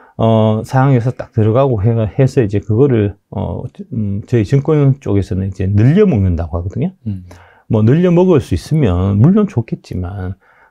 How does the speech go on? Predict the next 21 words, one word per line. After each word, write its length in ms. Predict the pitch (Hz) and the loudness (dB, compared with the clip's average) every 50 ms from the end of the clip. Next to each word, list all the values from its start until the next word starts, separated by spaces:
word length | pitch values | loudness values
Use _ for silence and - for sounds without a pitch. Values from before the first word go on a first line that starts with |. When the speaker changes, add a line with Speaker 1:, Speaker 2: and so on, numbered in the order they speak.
| _ | _
Speaker 1:
가능하냐는 800 | _ - 101 113 127 160 180 170 - - 294 320 302 - 80 69 | _ -4 2 2 4 4 2 0 -2 -4 -4 -2 -2 -4 -6 -6
거죠, 200 | 71 92 - - | -12 -18 -18 -18
실제로. 360 | - - 117 104 - - 101 - _ _ _ _ _ _ | -12 -10 -10 -10 -8 -12 -12 -14 _ _ _ _ _ _
그 100 | - 123 | -12 -12
불가능한 640 | - - 131 165 190 233 202 165 107 82 78 78 | -2 0 0 2 2 2 2 0 0 -2 -4 -8
거니까 540 | 82 - - _ _ _ - 123 135 104 - - - - - - - - _ _ | -14 -16 -18 _ _ _ -4 -2 -2 -2 -4 -8 -16 -20 -20 -20 -20 -20 _ _
할 160 | - 214 220 | -2 -2 -2
수 160 | - - 151 | -2 0 0
있는 240 | 139 120 120 123 123 | 2 2 2 2 2
것과 280 | 123 131 139 - - 180 | 0 -2 -2 -4 -4 -4
할 80 | 180 151 | -4 -2
수 100 | - 131 | -2 -2
없는 240 | 113 113 117 113 110 | 0 0 0 0 -2
것은 240 | 101 90 - 120 | -4 -2 -4 -4
구분해야 440 | - - 156 160 156 120 107 104 95 | -2 -2 0 0 2 0 0 0 -2
되는데, 300 | 92 92 95 92 90 131 | -2 -2 -2 -2 -2 -2
그 120 | 135 - 113 | -2 0 2
늘려먹는다는 920 | 104 123 170 180 185 180 165 139 120 117 117 113 107 101 101 101 104 101 | 2 2 2 2 2 2 2 2 2 2 2 0 0 0 0 -2 -2 -2
거는 260 | 98 110 135 170 185 - | -2 -2 -2 -2 -2 -2
불가능하기 560 | 123 120 131 139 127 113 107 113 110 104 92 | 0 2 2 2 2 2 0 -2 -2 -4 -4
때문에 720 | - 98 95 113 131 139 127 95 92 98 104 101 95 - | -6 -4 -2 0 0 0 0 -2 -2 -4 -4 -6 -6 -8